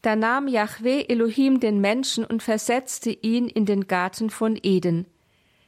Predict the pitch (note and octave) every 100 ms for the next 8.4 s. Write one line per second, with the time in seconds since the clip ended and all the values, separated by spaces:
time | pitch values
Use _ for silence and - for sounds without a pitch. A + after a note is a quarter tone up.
0 | _ G#3 A3+ C4+ - G#3+ A3 G3+ F#3+ F#3
1 | F3+ F3+ G#3+ A#3+ - - F#3+ - A3 G3
2 | F3 - E3+ E3+ F3 _ _ _ _ _
3 | _ _ _ _ _ _ _ _ - A#3
4 | B3 A#3+ - C#4 D4+ C4 A#3+ A3 C4 C#4+
5 | C4+ A3 A#3 C#4+ - B3+ A3 G3+ G3 A3+
6 | - B3 - F#3+ G#3 A#3 A#3+ C4 C4 -
7 | F3 F3+ - G#3 G3+ G#3+ - F#3+ - F#3+
8 | G#3 - B3